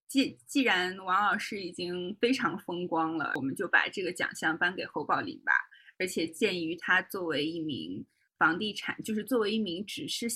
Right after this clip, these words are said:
因为闲着太无聊，所以去做房地产中介的一位，呃，一位中介，在我和七七返回各自的城市之后，非常负责任地在微信上跟进我们，然后问我们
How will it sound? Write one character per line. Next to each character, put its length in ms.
因 140
为 120
闲 460
着 160
太 340
无 280
聊， 320
所 180
以 160
去 280
做 200
房 280
地 140
产 240
中 240
介 280
的 260
一 140
位， 420
呃， 480
一 120
位 140
中 220
介， 280
在 140
我 120
和 120
七 180
七 180
返 240
回 160
各 160
自 120
的 100
城 180
市 120
之 120
后， 120
非 120
常 220
负 140
责 120
任 140
地 80
在 160
微 160
信 180
上 240
跟 220
进 180
我 200
们， 380
然 120
后 60
问 200
我 120
们 420